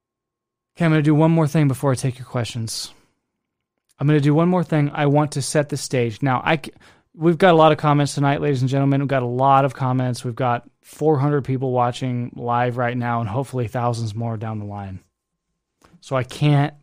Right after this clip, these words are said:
possibly get to all your questions. I've, I've designated, you saw me typing earlier, I designated somebody as a moderator to try to slow down the comments and, uh, you know, separate the wheat from the chaff.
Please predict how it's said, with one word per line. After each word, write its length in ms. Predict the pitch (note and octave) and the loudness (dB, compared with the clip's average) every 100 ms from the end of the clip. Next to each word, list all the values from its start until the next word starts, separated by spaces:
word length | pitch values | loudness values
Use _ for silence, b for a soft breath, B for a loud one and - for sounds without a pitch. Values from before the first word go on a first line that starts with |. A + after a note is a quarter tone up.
| - | -10
possibly 440 | - B2+ B2+ C3 | 0 0 0 -4
get 220 | A2+ A#2 | -4 -6
to 80 | B2 | -6
all 140 | G#2+ G#2+ | -6 -8
your 120 | G#2 | -10
questions. 680 | - G#2 - F#2+ - - - _ _ _ _ _ _ _ _ _ _ _ _ _ _ _ | -12 -12 -12 -12 -12 -14 -16 _ _ _ _ _ _ _ _ _ _ _ _ _ _ _
I've, 320 | C3 B2+ - - | -4 -4 -6 -8
I've 220 | - C3 A#2+ | -4 -4 2
designated, 580 | D#3 C#3 C#3+ D3+ D3 B B - | 4 4 4 4 4 B B -4
you 80 | |
saw 160 | C#3 F#3 | 2 4
me 100 | E3+ | 4
typing 380 | C#3+ D#3 D3 D3 | 4 2 4 2
earlier, 220 | C#3+ C#3+ | 4 2
I 60 | C3 | 4
designated 460 | C#3+ C#3 D3+ C#3+ | 2 4 2 2
somebody 340 | B2+ D3 C#3+ C#3+ | 2 2 4 2
as 100 | A#2+ | 2
a 60 | |
moderator 540 | B2+ B2+ C3 C3 B2+ B2+ | 0 2 2 0 0 -2
to 140 | A2 | -6
try 140 | C#3+ | -4
to 60 | B2+ | -4
slow 280 | - C#3+ C3+ | -4 -2 0
down 200 | C3 B2 | 0 -2
the 60 | |
comments 680 | A#2+ B2 B2 A#2+ A#2 - - _ | -4 -6 -4 -4 -6 -10 -16 _
and, 340 | - C3+ B2 A#2 | -8 -4 -4 -2
uh, 280 | A2+ A2+ - | -2 -2 -4
you 80 | C3 | -6
know, 100 | A2+ | -6
separate 400 | G#2+ C3+ B2 A#2+ | -4 -4 -4 -6
the 80 | A2 | -6
wheat 220 | A2 A#2 | -6 -8
from 160 | - A2 | -8 -12
the 60 | |
chaff. 760 | G#2 - A2 G#2+ G#2+ - - | -12 -14 -12 -10 -10 -14 -20